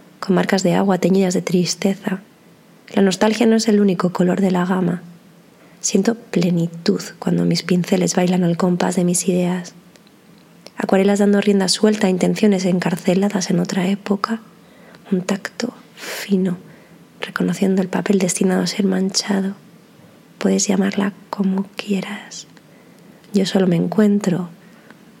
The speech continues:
cuando comparto planeta con ella". Entonces, escuchar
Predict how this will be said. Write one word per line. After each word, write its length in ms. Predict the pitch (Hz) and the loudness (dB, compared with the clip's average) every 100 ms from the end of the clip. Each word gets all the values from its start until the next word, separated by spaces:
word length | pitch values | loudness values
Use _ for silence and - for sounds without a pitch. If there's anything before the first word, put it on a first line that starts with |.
| - | -18
cuando 220 | - 190 180 | -6 -4 -2
comparto 500 | 185 175 220 - 185 | -2 -2 -2 -4 -4
planeta 420 | 170 185 202 180 | -2 0 -2 -4
con 220 | - 185 | -4 -2
ella". 300 | 196 196 190 - - - - - - - - - - - - - - - - - - - - - - - - - | -2 -2 -6 -12 -20 -20 -20 -20 -20 -20 -20 -20 -20 -20 -20 -20 -20 -20 -20 -20 -20 -18 -18 -18 -20 -20 -20 -20
Entonces, 400 | - 208 208 208 214 | -2 2 4 2 0
escuchar 680 | 214 - - 208 - 214 | -2 0 0 0 0 -2